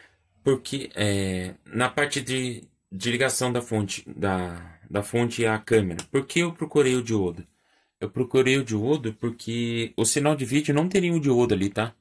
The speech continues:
Se tivesse, teriam dois diodos, por exemplo, em antiparalelo. Mas eu nunca vi isso. O fusível tem tanto no,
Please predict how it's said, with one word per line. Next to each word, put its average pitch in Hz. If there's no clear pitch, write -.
Se -
tivesse, 113
teriam 123
dois 127
diodos, 127
por -
exemplo, 120
em 123
antiparalelo. 120
Mas 127
eu 135
nunca 156
vi 139
isso. -
O 135
fusível 180
tem 175
tanto 156
no, 117